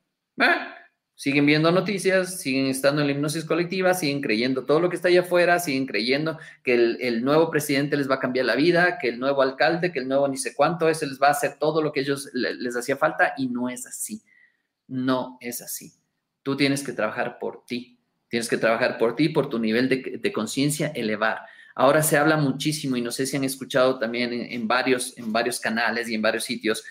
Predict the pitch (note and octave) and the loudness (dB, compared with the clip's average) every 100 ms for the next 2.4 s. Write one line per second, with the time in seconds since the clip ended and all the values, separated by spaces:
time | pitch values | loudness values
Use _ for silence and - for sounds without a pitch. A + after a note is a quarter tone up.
0 | - - _ A#2+ B2 C3+ D3 C3+ C3 D3+ | -18 -20 _ -4 0 0 2 2 4 4
1 | F3+ C#3 D3 D3 D3+ C3+ A#2 A2+ A#2 A#2 | 2 0 -2 -2 0 -2 -2 -2 0 -2
2 | - G#2+ G#2+ | -4 -4 -4